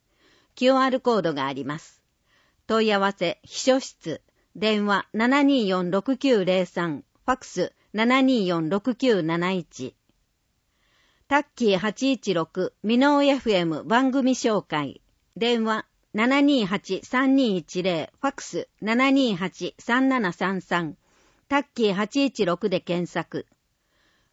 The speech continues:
ミノタンラジオ。毎週土曜日午前十一時からメイプルホールロビー他から生放送。十一月一日、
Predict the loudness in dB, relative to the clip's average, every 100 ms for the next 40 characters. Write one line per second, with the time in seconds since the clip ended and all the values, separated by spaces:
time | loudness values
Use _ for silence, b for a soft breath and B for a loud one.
0 | _ -2 2 2 2 0 2 2 0 -4
1 | -6 -6 _ _ _ _ -4 0 0 0
2 | 0 2 4 4 4 0 -6 0 2 2
3 | 0 0 0 0 0 -8 -10 -4 -2 -2
4 | -2 -4 -2 -2 0 0 2 0 0 0
5 | 0 0 -2 -2 -4 -6 -4 -2 -2 0
6 | 0 -2 0 -2 -2 -6 -6 -8 -14 _
7 | b b b b b 0 2 2 0 0
8 | 0 -2 -4 0 0 -2 -6 -4 -8